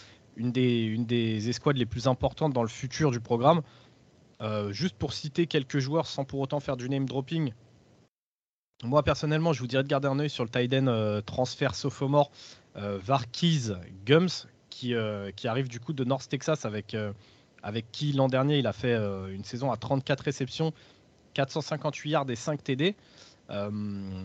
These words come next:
il représente déjà la cible avec le plus d'expérience dans la room de tight end. Il y a aussi le wide receiver de possession Tyron Broden, euh, qui arrive de Bowling Green, euh, et qui revient donc, bah, pour une sixième saison, euh, en college football.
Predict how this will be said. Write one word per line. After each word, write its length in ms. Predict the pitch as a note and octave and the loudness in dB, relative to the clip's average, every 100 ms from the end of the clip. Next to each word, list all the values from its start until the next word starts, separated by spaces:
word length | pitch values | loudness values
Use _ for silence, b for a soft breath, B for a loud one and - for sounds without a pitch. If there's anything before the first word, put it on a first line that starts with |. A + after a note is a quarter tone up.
| G2 - | -10 -10
il 80 | C3+ | -10
représente 460 | - D#3 D3+ D#3+ | -2 2 2 2
déjà 240 | C#3 D3 F3 | 0 4 4
la 100 | D3+ | 2
cible 240 | - E3+ | 0 2
avec 220 | C3 B2 | 2 2
le 60 | C3 | -2
plus 200 | - E3 | -2 -2
d'expérience 500 | D3 - C#3+ D#3 D3+ | -2 -2 0 2 2
dans 120 | B2 | 2
la 80 | A#2 | 2
room 180 | A2+ B2+ | 2 2
de 100 | B2+ | 0
tight 240 | A#2+ A#2 D#3+ | 0 4 4
end. 140 | F#3 - b b b b _ _ - | 4 0 b b b b _ _ 0
Il 60 | |
y 40 | B2 | 4
a 40 | |
aussi 320 | C#3+ - E3+ | 4 2 0
le 640 | E3 C#3+ C#3 C3+ C3+ C3 C3 | 2 4 4 4 2 2 2
wide 200 | D3+ D#3 | 2 2
receiver 260 | D3+ E3 E3+ | 0 0 -2
de 60 | |
possession 480 | D3 C#3+ D3 - E3 | 0 -2 -2 -4 -4
Tyron 380 | - C#3+ D3 E3 | 2 4 4 4
Broden, 520 | C#3 C3 D3 E3 C3 B B B B - | 4 4 6 6 6 B B B B -8
euh, 180 | G2+ | -6
qui 160 | G2+ - | -6 -2
arrive 160 | C3 B2 | -2 0
de 80 | |
Bowling 380 | A#2+ C3 C#3+ C#3 | 0 2 4 2
Green, 360 | C3 D#3 D#3+ A2+ - - _ _ - | 2 2 2 0 -6 -20 _ _ -8
euh, 420 | G#2 G2 F2+ E2+ | -6 -4 -8 -10
et 60 | F2 | -12
qui 160 | - B2 | -6 -4
revient 240 | G#2+ C3 | 0 0
donc, 200 | C3 C#3+ | 2 0
bah, 100 | A#2 | 0
pour 160 | - A#2 | -2 -4
une 80 | A2+ | -4
sixième 480 | - D#3+ D3+ D#3 | -4 -6 -2 -2
saison, 500 | C#3+ D3 C3+ D3+ C3+ | 0 -2 0 4 4
euh, 220 | A2+ G#2 G#2 | 4 0 -2
en 140 | - A#2+ | -6 -4
college 280 | C3 B2+ | -2 -2
football. 400 | - B2+ C#3 E3+ | -4 -2 4 4